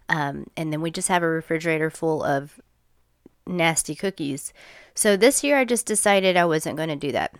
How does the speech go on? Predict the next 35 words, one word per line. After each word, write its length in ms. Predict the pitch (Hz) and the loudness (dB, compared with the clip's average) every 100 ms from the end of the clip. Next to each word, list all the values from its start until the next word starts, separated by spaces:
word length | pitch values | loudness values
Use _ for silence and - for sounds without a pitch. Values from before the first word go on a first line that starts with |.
| - - | -8 -4
I 80 | |
did 200 | 196 254 | 4 6
ask 200 | 277 254 | 6 2
the 100 | - 240 | -2 -4
kids, 340 | 233 214 - | -2 -4 0
like, 200 | 180 - | -2 0
"Hey, 140 | 240 | -4
do 100 | 190 | -2
y'all 240 | 185 165 151 | -2 -2 -4
like 280 | 131 127 - | -6 -6 -8
doing 240 | 180 214 | -8 -4
that?" 280 | 233 226 - _ | -4 -6 -10 _
And 180 | 202 180 | -8 -6
you 60 | 185 | -4
know 120 | 262 | -2
what? 240 | 277 254 - | -2 -2 -4
They're 260 | 240 285 | -4 -2
like, 300 | 214 160 - | 0 -2 -2
could 180 | - 160 | -8 -8
care 220 | 208 196 | -4 -2
less. 400 | 202 202 - - | 0 0 -2 -4
<laughs> 60 | - - | -6 2
So 320 | 220 208 226 - - _ | 6 6 6 2 -10 _
I'm 120 | 220 226 | -4 -2
like, 200 | 202 202 | -2 -4
"Why 200 | 196 403 | -4 -2
do 120 | 311 | 2
I 160 | 302 | 0
care? 300 | 311 196 135 | 0 -2 -2
Why 140 | 151 247 | 0 0
do 120 | 226 | 0
I 140 | 196 | 0
do 140 | 185 - | -2 -4
that?" 240 | - - - - - - - - | -4 -6 -12 -20 -20 -20 -18 -6
Um, 420 | 170 143 143 | -4 -2 -4